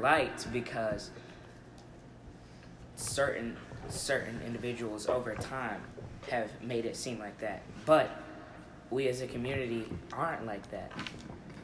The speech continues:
We don't, like, you know, we got,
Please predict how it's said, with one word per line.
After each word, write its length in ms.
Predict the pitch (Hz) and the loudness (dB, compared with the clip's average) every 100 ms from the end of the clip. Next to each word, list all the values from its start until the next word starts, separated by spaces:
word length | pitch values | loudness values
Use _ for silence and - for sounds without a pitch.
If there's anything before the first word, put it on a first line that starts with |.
| - | -8
We 140 | 107 123 | 0 2
don't, 360 | 127 135 127 110 - - - - - - - - | 4 4 4 0 -6 -12 -14 -14 -12 -10 -4 2
like, 220 | 117 104 - - - - - - - - - - | 4 2 -2 -10 -16 -16 -16 -16 -16 -16 -14 -8
you 140 | 131 | -2
know, 160 | 139 120 | 2 4
we 140 | 131 | 6
got, 240 | 131 123 | 6 6